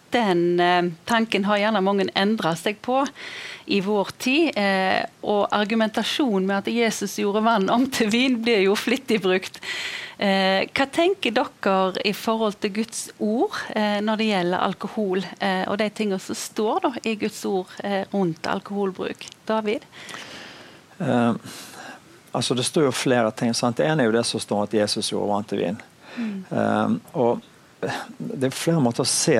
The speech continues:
Speaker 2: det på. En måte du kan tenke at de menneskene som var der, det var jo egentlig mennesker som på en måte hørte til Gamle Testamentet, sant? Altså,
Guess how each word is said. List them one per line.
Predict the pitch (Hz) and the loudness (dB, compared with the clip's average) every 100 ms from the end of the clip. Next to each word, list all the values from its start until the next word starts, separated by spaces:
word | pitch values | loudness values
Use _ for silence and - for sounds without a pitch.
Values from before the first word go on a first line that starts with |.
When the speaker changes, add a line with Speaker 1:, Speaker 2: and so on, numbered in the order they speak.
| 107 | 4
Speaker 2:
det | 107 | 2
på. | - 107 101 - | 2 2 2 0
En | 185 156 | 0 4
måte | 110 117 143 180 | 4 4 2 0
du | 147 | 0
kan | 127 | 0
tenke | 127 131 123 | 0 0 0
at | 120 | 0
de | 117 139 180 | 0 2 2
menneskene | 104 110 123 - 104 | 4 2 0 0 -2
som | - 113 | 0 2
var | 110 95 | 4 2
der, | 95 131 | 0 2
det | 156 | 2
var | 113 | 2
jo | |
egentlig | 147 180 - 131 | 2 0 0 2
mennesker | 135 135 127 - | 2 0 -2 -2
som | 107 | -2
på | 117 | 0
en | 113 | 0
måte | 117 131 | 2 0
hørte | 110 110 | -2 -2
til | 120 | 0
Gamle | 101 101 107 | 0 0 0
Testamentet, | - 92 92 90 90 - 90 | -2 -4 -4 -4 -6 -10 -6
sant? | 110 120 - - - - - | -6 -6 -10 -16 -12 -12 -8
Altså, | - 113 139 | -4 0 -2